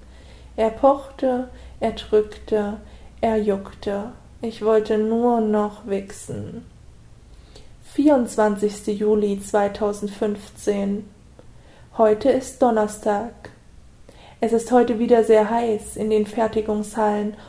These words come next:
und es ist kaum auszuhalten vor Hitze. Die Quecksilbersäule steigt locker auf vierzig Grad. Draußen meinte man, es wäre kühl,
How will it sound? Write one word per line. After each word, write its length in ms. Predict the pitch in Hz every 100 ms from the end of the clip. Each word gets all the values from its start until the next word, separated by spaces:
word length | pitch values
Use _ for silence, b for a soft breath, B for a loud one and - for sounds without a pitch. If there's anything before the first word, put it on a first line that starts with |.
| B
und 140 | 233 233
es 120 | 220
ist 220 | 214 -
kaum 260 | - 254 311
auszuhalten 840 | 226 220 - 220 208 202 202 208
vor 220 | - 214
Hitze. 540 | 208 208 - 220 208 226 - - - - - B B B B -
Die 140 | 214
Quecksilbersäule 1400 | 208 - 214 - - 262 262 254 247 240 240 240 247 247
steigt 440 | - 226 214 -
locker 320 | 208 233 - 277
auf 240 | 269 262
vierzig 500 | 254 247 - 240 -
Grad. 640 | 226 208 196 - - - - - - - B B B B
Draußen 540 | - 202 208 254 330 320
meinte 340 | 302 302 311
man, 300 | 285 269 269
es 160 | 262 254
wäre 260 | 247 247
kühl, 640 | 247 - 226 208 190 208